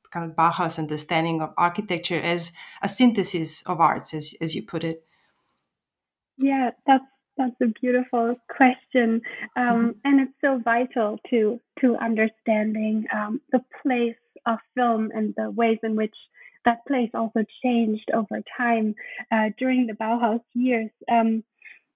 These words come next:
Speaker 2: architecture has long been described as a kind of, um,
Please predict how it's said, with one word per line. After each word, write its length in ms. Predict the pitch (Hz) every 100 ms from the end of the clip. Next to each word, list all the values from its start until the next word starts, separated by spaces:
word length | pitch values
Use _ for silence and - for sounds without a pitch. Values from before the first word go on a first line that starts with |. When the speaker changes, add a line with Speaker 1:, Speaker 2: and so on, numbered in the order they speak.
| _ _ _
Speaker 2:
architecture 1000 | 247 247 262 247 247 240 - 254 233 226 - _
has 320 | - - 247 233
long 600 | 262 247 240 233 226 226 - _ -
been 180 | 247
described 640 | 233 233 - 254 233 226 220 -
as 260 | 202 208 208 _ - _ - - _
a 40 | - -
kind 160 | 233
of, 140 | 214 202 -
um, 340 | 220 208 226